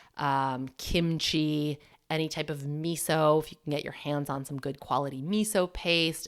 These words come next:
I love to do salad dressings with miso. You don't wanna, you can cook with miso, but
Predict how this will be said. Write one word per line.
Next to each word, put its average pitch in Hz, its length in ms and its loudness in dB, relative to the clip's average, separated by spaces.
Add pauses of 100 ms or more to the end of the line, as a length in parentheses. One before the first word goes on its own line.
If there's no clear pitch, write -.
I 147 60 -6
love 143 240 -6
to - 80 -14
do 139 120 -4
salad 170 460 2
dressings 156 480 2
with 151 180 -2
miso. 151 540 4 (280)
You 247 100 2
don't 285 100 6
wanna, 320 280 4
you 214 120 -4
can 202 160 -2
cook - 320 -4
with 294 120 -2
miso, 254 440 2
but 165 240 4